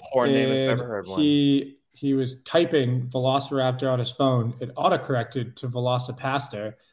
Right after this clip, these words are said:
Speaker 1: How?
Speaker 2: And he thought that was really funny and thought that that could be, like, a title of a, of a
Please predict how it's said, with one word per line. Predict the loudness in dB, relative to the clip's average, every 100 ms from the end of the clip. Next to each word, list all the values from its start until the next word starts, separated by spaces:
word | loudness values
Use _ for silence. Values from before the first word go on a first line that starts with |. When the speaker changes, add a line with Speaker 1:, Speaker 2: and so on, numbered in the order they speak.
| _ _ -12
Speaker 1:
How? | -6 0
Speaker 2:
And | 4 6 4
he | 4 4
thought | 4 4
that | 2
was | 0
really | 0 -2
funny | 2 2 2 0 -2
and | -6 -4
thought | 0 0 -2
that | -4
that | -2
could | -2 -2
be, | -2
like, | -2 -4
a |
title | -4 -2 0
of | -2 -4
a, | -6 -8 -6
of | -8 -6
a | -10